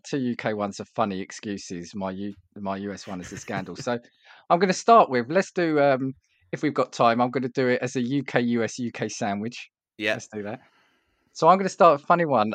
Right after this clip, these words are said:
Speaker 1: Well, I was gonna ask if you remember it. Well, you probably wouldn't because it was the year you were born, so you'd be hard
Speaker 2: <laughs>
Speaker 1: pressed to remember it. But this was in April nineteen ninety-six. This was about the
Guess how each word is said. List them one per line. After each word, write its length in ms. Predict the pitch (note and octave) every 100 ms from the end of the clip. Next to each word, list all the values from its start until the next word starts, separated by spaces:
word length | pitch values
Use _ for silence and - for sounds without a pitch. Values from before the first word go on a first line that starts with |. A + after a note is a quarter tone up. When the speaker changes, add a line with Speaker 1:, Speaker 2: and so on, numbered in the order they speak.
| - D3+
Speaker 1:
Well, 120 | C3
I 40 |
was 100 | C#3
gonna 160 | A#3+ A3
ask 160 | -
if 140 | C#3+ C#3+
you 80 | B2+
remember 340 | B2 A#2 G2
it. 80 | G#2
Well, 100 | B2
you 100 | C#3
probably 280 | - G3 D#3+
wouldn't 400 | B2 B2+ G#2+ F#2+
because 720 | A2 - A#2+ G#2+ - - - -
it 40 |
was 140 | G#2+ -
the 100 | G#2
year 160 | G#2+
you 140 | G2+ F#2+
were 100 | F#2+
born, 400 | B2+ - A#2 A2+
so 340 | - - G#2
you'd 380 | G2 G2 G#2 -
be 120 | G#2
hard 180 | G#2+ G2+ -
Speaker 2:
<laughs> 40 |
Speaker 1:
pressed 340 | - A#2 - -
to 80 | A#2
remember 500 | C#3 B2+ C#3 A2 F#2
it. 140 | A2 _ _ _ _ _ _
But 140 | C#3+ C3
this 240 | F#3 G3 -
was 240 | D3 D3 D3
in 180 | C#3+ C#3
April 360 | E3+ - D3 C3+
nineteen 360 | C3+ B2 B2+
ninety-six. 1120 | A#2+ A2+ A#2+ - - - E2+ G2+ - - - _ _ _
This 160 | D#3+ -
was 100 | D#3
about 460 | C#3 D3 C#3 C3+ -
the 100 | _